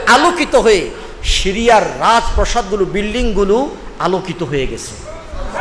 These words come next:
এটা কিসের বর্ণনা, মিয়া সাহেব? মিলাদের না সিরাতে? তোমরা পাও না কেন? আমাদের কাছে আসো না, পাইছে স্বাধীনতার পরে, বাহান্ন বছর, পঞ্চান্ন বছর পরে পাইছে,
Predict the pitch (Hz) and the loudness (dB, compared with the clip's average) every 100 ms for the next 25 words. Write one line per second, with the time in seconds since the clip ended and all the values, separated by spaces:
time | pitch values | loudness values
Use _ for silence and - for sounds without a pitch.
0 | - - - - - - - - 247 - | 0 0 0 -2 -2 -2 -4 -6 -8 -12
1 | - 180 202 - 208 247 254 254 240 226 | -14 -6 -6 -4 -4 0 0 0 -2 -2
2 | 202 190 170 165 139 - - - - - | 0 -2 0 0 -2 -6 -8 -10 -10 -18
3 | - - - - - - - - 160 226 | -20 -20 -20 -20 -20 -18 -18 -6 0 6
4 | 247 247 254 262 226 - 226 214 180 131 | 6 6 6 4 2 2 2 4 0 -2
5 | - - - - - - - - - - | -4 -6 -4 -4 -4 -4 -2 -2 -4 -6
6 | - - - 226 233 247 226 226 233 - | -10 -12 -8 -2 2 2 2 2 0 0
7 | 185 147 113 - - - - - - - | -2 -4 -10 -14 -16 -14 -14 -12 -14 -16
8 | - - - - - - - 180 185 202 | -16 -20 -20 -20 -20 -20 -10 -2 2 2
9 | 226 233 - 247 202 240 190 - 220 262 | 2 2 4 4 4 0 -4 0 4 4
10 | - 254 190 135 - 180 185 214 208 190 | 4 4 2 0 -2 0 0 0 2 2
11 | 196 196 175 180 185 190 180 180 180 196 | 2 0 2 2 2 0 -2 -2 -4 -4
12 | 175 175 175 - 175 165 160 151 127 117 | -6 -6 -4 -2 -2 0 0 0 -2 -6
13 | 110 | -8